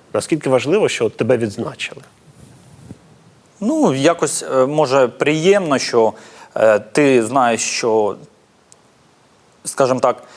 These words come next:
Speaker 2: ти робиш те, що приносить користь або якийсь там, не знаю, подвиг, або ще щось. І це помічаю, тобто ти робиш це недаремно.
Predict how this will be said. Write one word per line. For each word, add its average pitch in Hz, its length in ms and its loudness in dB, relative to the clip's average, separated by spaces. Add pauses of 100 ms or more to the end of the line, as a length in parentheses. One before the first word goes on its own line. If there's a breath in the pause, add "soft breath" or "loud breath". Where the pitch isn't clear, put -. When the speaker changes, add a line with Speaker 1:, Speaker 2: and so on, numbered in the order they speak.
(140)
Speaker 2:
ти 151 160 2
робиш 135 360 2
те, 214 300 0 (520)
що 135 320 2
приносить 139 500 -2
користь 170 540 2
або 123 340 2
якийсь 113 400 -4
там, 90 180 -6 (340)
не 104 140 -14
знаю, 92 320 -2 (100)
подвиг, 120 500 2 (420 soft breath)
або 107 280 -2
ще 160 260 2
щось. - 320 -8
І 117 500 0 (840)
це 156 200 0
помічаю, 151 580 0
тобто 123 320 2
ти 151 240 2
робиш 135 340 0
це 120 380 2
недаремно. 110 800 0